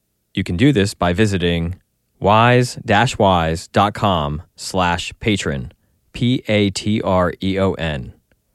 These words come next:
Next, you can head over to Alexander's website, where you can book private consultations in person,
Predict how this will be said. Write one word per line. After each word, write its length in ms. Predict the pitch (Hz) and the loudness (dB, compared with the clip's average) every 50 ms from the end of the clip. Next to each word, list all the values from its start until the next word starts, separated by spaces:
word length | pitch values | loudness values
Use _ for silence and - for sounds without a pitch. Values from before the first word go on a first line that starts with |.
| _ _ _ _ _ _ _ _ _ - | _ _ _ _ _ _ _ _ _ 0
Next, 500 | 117 120 110 107 113 - - - - - _ | 2 2 2 2 0 -4 -8 -12 -14 -14 _
you 120 | - 101 104 | -2 0 0
can 100 | 113 107 | 2 2
head 160 | 117 123 123 | 4 6 6
over 160 | 120 117 117 110 | 6 6 4 2
to 160 | - - 101 | -2 -2 -2
Alexander's 580 | - 101 117 127 127 117 143 147 147 135 101 90 | 0 2 2 2 2 2 2 2 2 2 2 2
website, 440 | 92 90 87 - - - 87 80 - | 0 -2 -2 -2 -2 -2 -2 -2 -2
where 140 | - 92 98 | 0 0 2
you 120 | 101 98 | 2 2
can 160 | 98 - 90 | 0 -2 -2
book 300 | 82 80 117 135 - - _ _ _ _ _ _ - | 0 2 2 2 2 -2 _ _ _ _ _ _ 0
private 260 | - 117 113 - - | 2 2 2 2 0
consultations 680 | - 117 104 101 - - - 117 117 123 - 147 135 117 | -2 -2 -2 -2 -2 -2 0 0 0 2 0 -2 -2 0
in 100 | 113 104 | -2 -2
person, 540 | - - 110 120 123 - 139 139 139 143 | -2 0 0 0 0 -2 -2 -2 -2 -4